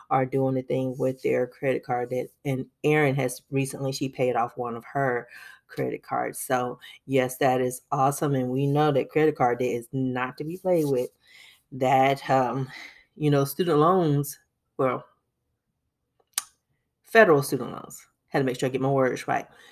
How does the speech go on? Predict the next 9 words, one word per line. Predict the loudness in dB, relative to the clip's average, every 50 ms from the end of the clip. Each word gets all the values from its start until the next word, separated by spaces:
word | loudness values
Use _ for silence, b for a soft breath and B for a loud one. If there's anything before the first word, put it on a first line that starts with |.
| b b b b b _ _ _ _ -8
They | -2 2 4 4 6 6 6 6
are | 4 4 4 4 4 4 2 0 -2 -6 -10 -14 -20 _ _
doing | 2 2 4 4 2
the | 0
forbearance | 2 2 2 2 2 2 2 2 0 0 -2 -4 -6 -6 -4
and | -2 0
all | 0 2 0 0
the | -2
things. | -4 -4 -4 -4 -6 -8 -10